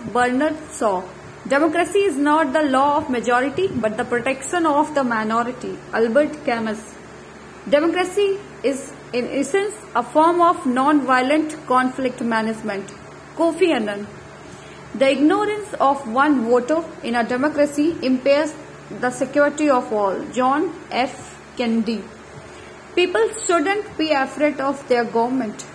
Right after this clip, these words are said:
Governments should be afraid of their people. Alan Moore. The best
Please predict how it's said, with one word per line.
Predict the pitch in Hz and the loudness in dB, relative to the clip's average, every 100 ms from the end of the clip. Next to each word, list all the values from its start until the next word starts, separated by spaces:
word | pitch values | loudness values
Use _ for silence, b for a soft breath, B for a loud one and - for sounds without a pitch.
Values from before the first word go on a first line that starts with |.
| - | -8
Governments | 196 262 277 330 339 - - - - | 2 2 4 2 0 -6 -14 -10 -2
should | 349 269 | -2 0
be | 330 | 2
afraid | 277 - 277 262 | 2 0 -2 0
of | 262 220 | -2 0
their | 226 | -2
people. | 226 247 233 208 - - | -2 -8 -6 -8 -8 -4
Alan | 214 240 277 269 | -2 0 0 0
Moore. | 240 220 208 196 - - B B B B B | 0 0 -2 -6 -12 -20 B B B B B
The | 220 | -2
best | 233 320 381 - | 2 2 2 -2